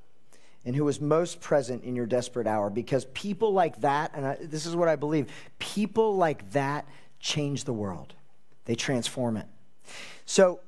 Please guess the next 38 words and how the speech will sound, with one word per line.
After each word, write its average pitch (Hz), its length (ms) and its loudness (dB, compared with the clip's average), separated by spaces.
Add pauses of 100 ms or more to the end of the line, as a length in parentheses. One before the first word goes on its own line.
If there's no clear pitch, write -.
we're 185 200 4
in 220 120 6
Lent, 202 580 2
and 170 160 0
f-, - 200 -10 (220)
many 180 480 2
church - 340 0
people 175 240 2
know 156 160 4
what 156 140 2
that 147 180 4
is, 147 200 4
but - 180 -4
sometimes 160 720 0
not 151 220 4
everybody 135 460 2
does, 110 260 0
and 135 80 -2
that's 135 220 0
okay. 160 420 2 (440)
So 151 200 4
Lent 165 320 2
are 180 120 2
those 156 260 4
forty 190 640 2
days, 165 420 6
not 165 180 2
including 170 420 2
Sundays, 160 580 4
that 156 200 4
precede 180 920 0
Easter, 180 580 2 (300)
that 151 180 6
prepare 170 480 4
us, 202 140 2
that - 180 2
Christians 180 480 0
for 147 280 2